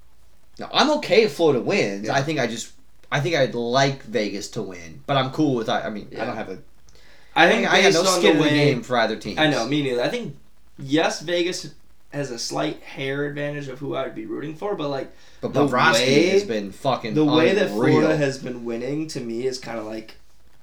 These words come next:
Speaker 2: how can you not root for that
Speaker 1: I'm
Speaker 2: team?
Speaker 1: telling you right now, if they win the cup, he's gotta get the, he's gotta
Speaker 2: Yeah.
Speaker 1: get the Conn Smythe Trophy.
Speaker 2: Yeah.
Speaker 1: 'Cause he's the reason <laughs> why they are fucking here. Not, it's obviously their team. I, what, Tri-,
Speaker 2: Unreal.
Speaker 1: Tri-, Tribuc or whatever. He's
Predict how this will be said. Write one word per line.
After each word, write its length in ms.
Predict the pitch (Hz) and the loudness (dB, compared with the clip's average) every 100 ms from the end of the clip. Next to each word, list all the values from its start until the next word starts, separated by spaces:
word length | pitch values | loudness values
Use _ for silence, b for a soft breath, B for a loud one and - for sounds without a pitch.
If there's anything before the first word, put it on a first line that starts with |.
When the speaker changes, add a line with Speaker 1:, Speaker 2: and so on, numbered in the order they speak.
| - - | -20 -20
Speaker 2:
how 140 | - | -18
can 140 | 143 170 | -14 -12
you 60 | |
not 200 | 127 117 | -10 -10
root 140 | 113 104 | -10 -10
for 80 | 117 | -14
that 140 | - | -6
Speaker 1:
I'm 100 | 139 | -4
Speaker 2:
team? 40 | 156 | 0
Speaker 1:
telling 180 | 160 143 | 2 2
you 60 | |
right 120 | 135 | 2
now, 160 | 135 123 | 2 0
if 200 | 127 120 | 0 -2
they 160 | 139 147 | 2 2
win 260 | 139 135 | 2 0
the 60 | 120 | -2
cup, 460 | 120 117 110 - 110 | 0 0 0 -6 -6
he's 220 | 143 131 | -4 2
gotta 260 | 117 113 | 2 2
get 200 | 101 101 | 0 -2
the, 180 | 95 98 - | -4 -8 -6
he's 180 | 123 135 | -4 0
gotta 240 | 117 104 | 0 0
Speaker 2:
Yeah. 60 | 98 | -2
Speaker 1:
get 200 | 95 - - - | -6 -8 -20 -10
the 100 | 107 | -8
Conn 280 | 120 101 92 | -6 -6 -6
Smythe 320 | 104 90 85 | -8 -10 -10
Trophy. 400 | 95 73 - - | -10 -10 -12 -18
Speaker 2:
Yeah. 260 | 107 - - - | -16 -16 -18 -6
Speaker 1:
'Cause 160 | 131 123 | -4 0
he's 220 | 190 156 | 0 2
the 100 | 147 | 2
reason 360 | 139 151 143 147 | 4 4 4 2
<laughs> 160 | 151 | 0
why 320 | - - 135 147 | -2 -2 0 0
they 180 | 139 | 2
are 140 | 131 117 | 2 0
fucking 400 | - 123 120 107 | 0 0 0 -4
here. 260 | 113 107 B B - | -4 -6 B B -2
Not, 240 | 165 156 | -2 0
it's 160 | 156 131 | 0 2
obviously 320 | 117 - 170 | -2 -2 -2
their 120 | 190 | -4
team. 400 | 190 196 180 175 B B | -2 -4 -4 -8 B B
I, 120 | - 127 | -4 -4
what, 340 | - 139 117 | -2 -4 -4
Tri-, 200 | 117 147 | -4 -4
Speaker 2:
Unreal. 120 | 107 | -4
Speaker 1:
Tri-, 560 | - 127 120 127 131 127 | -6 -4 -2 0 -2 -4
Tribuc 640 | - 127 127 135 143 139 | -6 -4 -2 -2 -4 -4
or 80 | 143 | -4
whatever. 440 | 139 147 135 143 143 | -4 -4 -4 -4 -4
He's 280 | 113 104 | -4 -8